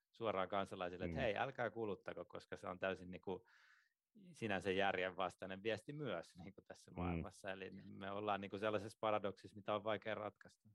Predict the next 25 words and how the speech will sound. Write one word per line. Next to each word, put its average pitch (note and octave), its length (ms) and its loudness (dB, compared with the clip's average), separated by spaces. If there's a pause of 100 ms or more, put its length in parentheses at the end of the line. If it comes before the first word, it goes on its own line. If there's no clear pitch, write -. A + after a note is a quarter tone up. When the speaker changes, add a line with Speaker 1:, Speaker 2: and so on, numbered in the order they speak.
(160)
Speaker 2:
Ja F#2+ 260 4
myös, F#2+ 360 2
myös G#2 320 2
nimenomaan D#2 560 2
se, E2+ 180 2
että E2+ 140 -4
niinku D#2 340 -4 (560)
jotain D#2+ 260 2
hyvin E2+ 180 4
melankolista E2+ 720 2
ja E2 140 2
tämmöistä E2+ 400 0
niinku F2 200 2
ehkä F2 220 0
jopa E2+ 320 2 (520)
ihmisiä, E2+ 540 2 (1300)
ö, - 40 4 (420)
ö, A#2+ 60 8
jotenkin B2 380 2
mas-, B2 240 4
masentavaa A2 680 6
ja, G2 240 8 (340)
ö, G2 160 -2 (1300)
jotenkin - 380 -2
poliittista G#2 580 4